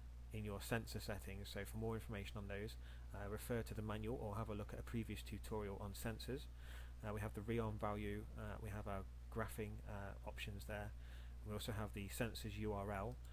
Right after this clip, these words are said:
Again, rather than actually, uh, inputting a, uh, website, that would actually be the U R L of this sensor, so it'd be H T T P,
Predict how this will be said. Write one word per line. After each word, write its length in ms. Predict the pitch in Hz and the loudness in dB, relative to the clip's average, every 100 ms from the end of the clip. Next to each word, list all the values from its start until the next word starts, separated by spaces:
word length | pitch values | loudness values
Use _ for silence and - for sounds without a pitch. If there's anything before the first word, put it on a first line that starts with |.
| - - | -4 0
Again, 400 | 113 127 120 120 | 6 6 6 8
rather 280 | 123 135 | 8 8
than 100 | 123 | 6
actually, 420 | 123 113 123 113 110 | 4 2 2 4 4
uh, 80 | 104 | 4
inputting 500 | 123 107 113 - 104 101 | 2 2 0 2 0 0
a, 240 | 98 98 101 - | 0 -2 -4 -2
uh, 200 | 104 98 - | -2 -2 2
website, 500 | 117 113 - 117 117 - - - - - | 4 4 4 4 4 0 -6 -6 -6 0
that 160 | 120 113 | 2 4
would 100 | 110 | 2
actually 280 | 107 - 107 | 2 2 2
be 260 | 110 107 | 2 2
the 280 | 104 107 107 117 | 2 0 0 4
U 180 | 113 117 | 6 8
R 180 | 107 104 | 6 4
L 240 | 101 104 - | 2 0 0
of 180 | 101 | 0
this 300 | 107 98 - - | 0 0 -2 -4
sensor, 400 | - 123 123 101 | 0 0 0 -2
so 120 | 98 104 | -2 -2
it'd 80 | 98 | -2
be 240 | 101 98 - | -2 -2 0
H 220 | 117 101 | 0 0
T 140 | - 101 | -2 -2
T 240 | - 98 - | 0 -2 2
P, 340 | 117 110 110 | 2 4 2